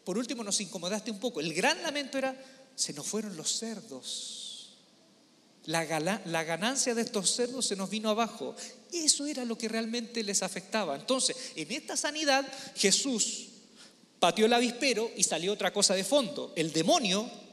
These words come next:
el mal, el diablo, no estaba en esta persona. El diablo estaba en toda esta gente.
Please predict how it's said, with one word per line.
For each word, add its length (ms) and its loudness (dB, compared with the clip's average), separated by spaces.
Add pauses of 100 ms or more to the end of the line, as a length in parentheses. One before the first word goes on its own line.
(280)
el 200 2
mal, 400 4
el 140 2
diablo, 340 4
no 100 0
estaba 220 4
en 80 -2
esta 140 -2
persona. 340 0 (200)
El 120 -2
diablo 220 2
estaba 200 0
en 80 -8
toda 120 -2
esta 140 -2
gente. 540 -2